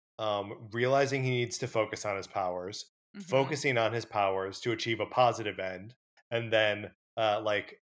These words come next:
Speaker 1: uh, again trying to focus on his powers to, like, do something, anything to save his friends, and then one more time trying the exact same thing, and then being wildly effective and killing someone, right?
Speaker 2: Yeah.
Speaker 1: Like,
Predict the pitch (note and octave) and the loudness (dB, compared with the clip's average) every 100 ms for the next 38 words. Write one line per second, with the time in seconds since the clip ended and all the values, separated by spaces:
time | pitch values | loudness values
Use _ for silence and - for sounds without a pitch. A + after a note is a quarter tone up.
0 | - B2 A#2+ B2 B2+ B2+ B2+ - A#2+ A#2+ | -6 -2 0 2 4 4 2 2 4 4
1 | A#2 A2+ A#2+ A#2 A#2 A2+ G#2 A2 G#2+ G#2+ | 0 -2 0 0 0 -2 -2 2 4 2
2 | G2 - G#2+ G2+ - - - - B2+ A#2 | -2 -4 0 -2 -4 -16 -20 -8 -4 -4
3 | - B2+ B2 A2 A#2+ B2+ C3 A#2 G2+ G2+ | 0 -2 0 -2 -2 -2 0 -2 -4 -6
4 | G#2+ G2 F#2+ - C3 A2 G2 G2+ - _ | -4 -4 -6 -2 2 2 0 -8 -14 _
5 | _ - A#2+ A2+ A2 G#2+ A#2+ B2 A2+ A2 | _ -6 0 2 2 4 4 4 2 0
6 | - B2 A2+ G#2+ G#2 F#2+ A2+ G#2 G#2 G2+ | 2 2 2 0 -2 -4 0 0 0 -4
7 | A2 _ A#2 A2 G2+ G#2+ - G#2+ G2 C#3 | -14 _ -4 -2 2 0 0 -6 -4 0
8 | B2 G#2 - - - A#2 A2 G#2+ A2 G2+ | 2 0 -8 -16 -6 -2 -2 -2 -4 -4
9 | F#2+ A2+ A2 G#2+ G#2 F2+ - D3 - G#2 | 2 4 4 2 -2 0 4 4 4 0
10 | F#2+ F#2 - D3+ A2+ F#2+ - - - - | 0 -6 -2 0 0 -4 -10 -14 -14 -18
11 | _ _ A2+ C3+ E3+ B2+ A#2+ - | _ _ 0 0 2 4 4 2